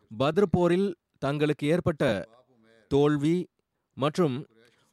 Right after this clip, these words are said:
போரில் கொல்லப்பட்டவர்களின் பெரும் பெரும் தலைவர்கள் பற்றி பேசிக் கொண்டிருந்தனர். சஃப்வான் கூறினான், "இறைவன் மீது ஆணையாக, இந்த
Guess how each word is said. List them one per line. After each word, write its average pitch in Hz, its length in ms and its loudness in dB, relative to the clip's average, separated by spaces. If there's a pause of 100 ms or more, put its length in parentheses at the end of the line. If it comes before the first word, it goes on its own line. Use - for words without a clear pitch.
(140)
போரில் 190 460 4
கொல்லப்பட்டவர்களின் 160 1000 0 (540)
பெரும் 175 280 2
பெரும் 175 260 0
தலைவர்கள் 170 500 0
பற்றி 135 420 -4 (280)
பேசிக் 143 280 -4
கொண்டிருந்தனர். 104 600 -6 (520)
சஃப்வான் 151 380 -2
கூறினான், 139 600 -4 (420)
"இறைவன் 135 340 -2
மீது 156 260 -2
ஆணையாக, 123 580 -4 (640)
இந்த 135 500 -2